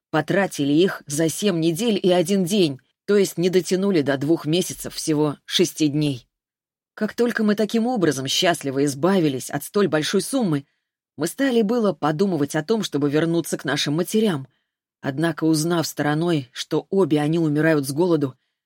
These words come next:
мы передумали и вместо этого решили наняться в труппу бродячих актеров,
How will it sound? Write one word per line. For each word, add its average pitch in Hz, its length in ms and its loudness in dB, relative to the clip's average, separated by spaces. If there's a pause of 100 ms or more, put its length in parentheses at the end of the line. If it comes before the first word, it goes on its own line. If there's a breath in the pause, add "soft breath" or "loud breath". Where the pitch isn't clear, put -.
(180)
мы 156 160 0
передумали 160 640 0 (380)
и 147 40 0
вместо 156 340 0
этого 160 380 0 (380)
решили 208 380 0
наняться 165 500 -2
в - 60 -8
труппу 175 460 0
бродячих 147 640 0
актеров, 135 600 -6